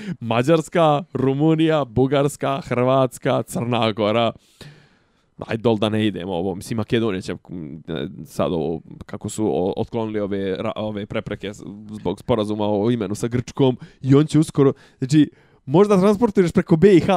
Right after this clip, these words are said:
ali B I H je isto tako <laughs> okružena natom, tako da ne možeš nikako da dobaciš do B I H tu robu.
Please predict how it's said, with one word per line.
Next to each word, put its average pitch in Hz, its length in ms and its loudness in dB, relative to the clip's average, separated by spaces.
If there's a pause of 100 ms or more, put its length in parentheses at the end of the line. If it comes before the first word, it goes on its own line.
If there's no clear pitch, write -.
ali 196 220 -8
B 160 200 0
I 156 60 0
H 165 140 -2
je 156 120 0
isto 139 200 -6
tako 127 300 0
<laughs> - 20 4
okružena - 640 4
natom, 131 400 -2
tako 135 240 -2
da 131 100 2
ne 131 100 -2
možeš 139 260 -2
nikako 127 360 -4
da 123 120 -2
dobaciš 127 440 -2
do 110 120 -4
B 117 140 0
I 101 100 -2
H - 220 -12
tu - 220 -12
robu. 110 320 -6